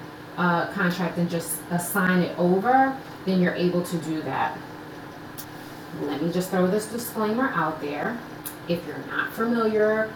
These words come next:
with real estate contracts, you wanna make sure that you're consulting with a real estate attorney or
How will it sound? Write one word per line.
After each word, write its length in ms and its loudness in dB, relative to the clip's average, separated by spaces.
with 220 0
real 160 2
estate 340 -2
contracts, 840 4
you 100 0
wanna 160 0
make 160 2
sure 180 0
that 240 0
you're 100 -4
consulting 1040 0
with 100 -2
a 60 -4
real 240 0
estate 260 -2
attorney 680 2
or 540 6